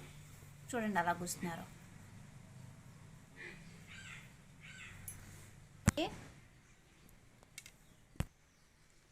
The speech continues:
ఇదిగోండి, నిమ్మకాయని ఇక్కడ మనం కోస్తాం చూడండి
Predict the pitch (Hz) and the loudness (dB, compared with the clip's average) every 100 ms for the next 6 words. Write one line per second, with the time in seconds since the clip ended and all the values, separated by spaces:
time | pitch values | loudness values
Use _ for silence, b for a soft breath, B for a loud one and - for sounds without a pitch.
0 | - - - - 254 254 233 208 208 262 | -20 -20 -8 2 6 10 10 10 8 6
1 | 370 - - - - 226 233 285 285 254 | 4 0 -8 -12 -2 4 6 8 10 8
2 | 233 247 277 247 247 247 247 247 262 294 | 8 6 4 4 8 10 10 10 10 10
3 | - 294 285 254 240 | 12 12 12 10 10